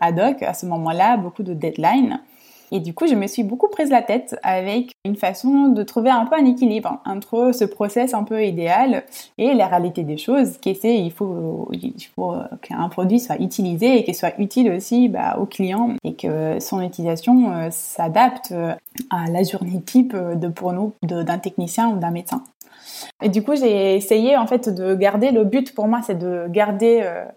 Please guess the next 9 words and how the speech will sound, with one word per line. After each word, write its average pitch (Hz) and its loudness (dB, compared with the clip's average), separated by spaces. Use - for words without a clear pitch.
l'esprit 226 0
d'un 190 2
produit 220 2
qui, 170 -6
qui 180 -6
change, 202 0
qui, 170 -6
qui 165 -8
itère, 202 0